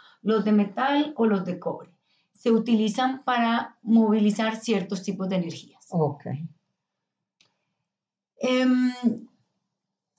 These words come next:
Speaker 2: Claro, qué montón de, de tips tan buenos. <laughs> Em,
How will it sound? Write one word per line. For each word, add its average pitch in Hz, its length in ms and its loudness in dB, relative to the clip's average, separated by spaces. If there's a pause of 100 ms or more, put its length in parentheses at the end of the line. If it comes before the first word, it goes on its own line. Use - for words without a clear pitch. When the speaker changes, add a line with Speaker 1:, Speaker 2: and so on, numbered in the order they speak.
(320)
Speaker 2:
Claro, 214 400 4
qué 220 120 4
montón 226 520 4
de, 240 540 4
de 208 440 2
tips 190 320 2
tan 247 220 2
buenos. 226 640 2
<laughs> 233 1400 2 (640)
Em, 190 1120 4